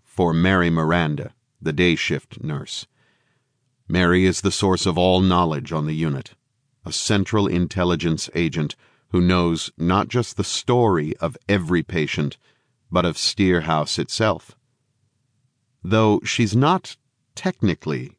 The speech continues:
in charge, there's little doubt among the physicians and staff as to who actually runs the floor.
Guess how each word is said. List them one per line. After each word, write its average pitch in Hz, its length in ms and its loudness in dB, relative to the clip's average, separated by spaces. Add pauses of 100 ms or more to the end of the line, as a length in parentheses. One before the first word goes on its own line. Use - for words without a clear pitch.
in 73 220 0
charge, 64 560 -2 (640)
there's 101 440 2
little 135 400 2
doubt 80 440 -2
among 87 380 2
the 82 100 -4
physicians 82 760 -2
and 73 180 -4
staff 78 500 -2
as 76 240 -4
to 85 140 -4
who 98 240 2
actually 76 500 -4
runs 71 680 -2
the 71 100 -12
floor. 80 460 -4